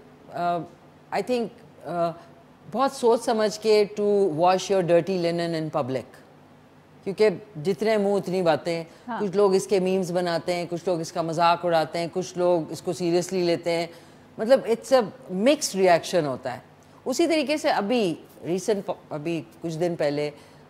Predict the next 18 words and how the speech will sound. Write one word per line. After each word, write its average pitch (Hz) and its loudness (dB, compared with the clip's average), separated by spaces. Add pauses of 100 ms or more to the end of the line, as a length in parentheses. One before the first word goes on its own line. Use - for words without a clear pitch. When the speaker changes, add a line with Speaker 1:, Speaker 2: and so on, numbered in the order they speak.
Speaker 1:
अ, 156 -4
being 190 -4
a 214 0
social 202 -2
activist 151 0
and, 185 -2 (600)
अ, 151 -8
ख़वातीन 190 -4
के 190 0
उस 175 -2
पे, 185 -4
अ, 160 -4 (720)
ये 175 -6
खलीलुर 208 2
रहमान 185 2
कमर 180 0
साहब, 175 4
नाज़रीन, 180 -2